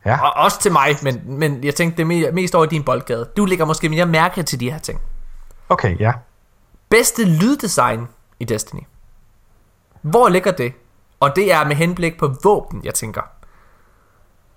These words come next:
Speaker 2: Altså, hvilket våben lyder fedest?
Speaker 1: Jamen, der er ingen tvivl.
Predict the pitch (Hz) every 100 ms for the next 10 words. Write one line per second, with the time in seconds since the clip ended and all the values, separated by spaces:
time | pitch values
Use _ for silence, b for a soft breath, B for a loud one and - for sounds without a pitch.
0 | _ _ _ _ 139 135 151 139 156 220
1 | 254 208 139 127 151 240 214 - 117 -
2 | - 123 143 196 117 78 _ _ 127 123
3 | 135 139 - - _ _ _ _ _ _
4 | _ _ _ - 170 131 120 113 135 151
5 | - 139 143 151 - 143 131 107